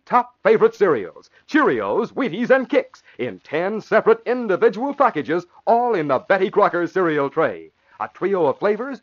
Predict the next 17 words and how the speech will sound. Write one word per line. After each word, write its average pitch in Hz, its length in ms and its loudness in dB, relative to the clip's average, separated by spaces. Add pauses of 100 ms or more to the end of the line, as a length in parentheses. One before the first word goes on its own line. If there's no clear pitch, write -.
(120)
a 147 100 -2
trio 269 400 0
of 277 120 -2
cereals, 165 580 2 (160)
a 151 140 2
tray 247 440 -2
full 175 360 4
of 135 180 0
three 214 340 -2
wholesome 254 480 2
grains. 117 540 0 (260)
Cheerios 175 640 0
from 127 200 -8
oats, 208 340 -2 (240)
Wheaties 156 360 -2
from 117 180 -6
wheat, 254 240 -4